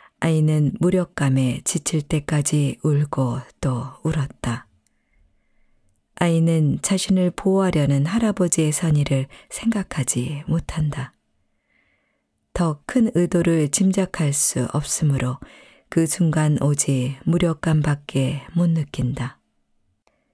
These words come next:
무력감이 모든 것을 압도하여 아이의 마음을 정복한다.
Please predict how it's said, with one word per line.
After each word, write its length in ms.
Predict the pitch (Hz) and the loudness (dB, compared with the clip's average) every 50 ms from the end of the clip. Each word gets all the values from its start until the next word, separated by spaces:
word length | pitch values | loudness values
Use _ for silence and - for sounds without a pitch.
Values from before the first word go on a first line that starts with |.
| _ _ _ _ _ _ _ _ _ _ - | _ _ _ _ _ _ _ _ _ _ -2
무력감이 840 | - 175 - 175 170 - - - 170 165 165 165 165 165 160 147 - | -2 0 2 2 0 0 -2 -2 2 2 4 4 4 2 2 2 2
모든 360 | - 147 185 185 - 190 185 180 | 2 2 2 2 2 2 2 2
것을 360 | - 170 160 - 175 160 - | 2 2 2 2 0 0 0
압도하여 760 | 139 151 - _ - 160 147 147 143 143 139 135 135 - - - | 0 -2 -4 _ -2 0 2 2 2 2 0 0 -2 -4 -8 -4
아이의 380 | - 151 156 156 156 156 151 147 | -2 0 2 2 2 4 4 4
마음을 560 | 151 147 143 143 139 139 143 139 131 123 - - | 4 4 4 4 4 4 2 2 2 0 -2 -4
정복한다. 840 | - - 185 185 175 180 - - - 156 135 127 120 - 127 127 | -4 0 0 0 0 0 -2 -2 -2 0 0 0 0 -2 -6 -6